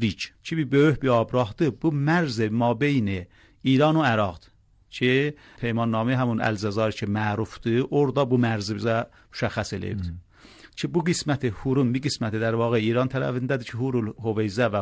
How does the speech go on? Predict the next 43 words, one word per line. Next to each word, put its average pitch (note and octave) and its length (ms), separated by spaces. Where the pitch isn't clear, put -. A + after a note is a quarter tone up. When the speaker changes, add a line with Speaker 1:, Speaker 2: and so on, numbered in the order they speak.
Speaker 1:
Hurul A2 420
Əzim. A2 360
O C3+ 280
Ric C#3 380
bunu D#3+ 220
iki - 320
bölünək. G2 420
Ki, - 200
o D#3 160
Ricin, D3 320
e, C3 80
bir B2 80
tərəfi, B2+ 480
bir, A2 160
در A2+ 240
واقع، A2 400
qərb C#3 320
tərəfinə G#2+ 400
ki, - 160
hərəkət A2+ 400
eləyirsən, A2 280
gedirsən A2 280
bir A2 80
tərəfi A#2 360
Əraq, A2+ 360
ki, A#2 120
در G#2+ 200
واقع، A2 240
şərqi A2+ 320
Bəsrə A2 320
hesab A2 320
olunur A2+ 400
və A2 240
Əl-Əmarə. G#2+ 540
Hur F3 260
deyəndə E3 480
budur. G#2+ 240
Bu C3 160
hurun F3 300
təbiət D3+ 480
bu D3+ 160
şəkildədir B2+ 540
ki, A2+ 120